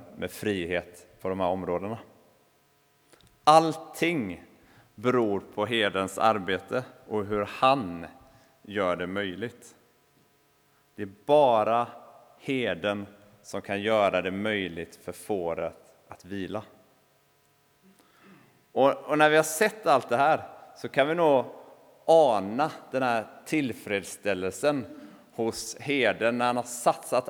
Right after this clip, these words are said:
allt och gjort allt det här, när han ser sina får ligga och vila på den gröna ängen.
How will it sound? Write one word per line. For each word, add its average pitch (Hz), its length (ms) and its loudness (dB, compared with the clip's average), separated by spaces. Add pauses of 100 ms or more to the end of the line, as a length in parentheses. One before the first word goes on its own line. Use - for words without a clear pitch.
allt 143 420 2
och 127 160 0
gjort 135 320 -2
allt 113 340 0
det 110 80 0
här, 120 360 2 (460)
när 110 200 2
han 113 220 4
ser 113 680 -2
sina 104 280 -6
får 117 580 -2 (160)
ligga 98 320 -4
och 95 160 -6
vila 87 320 -4
på - 140 -12
den 92 100 -6
gröna 92 380 -2
ängen. 104 340 -8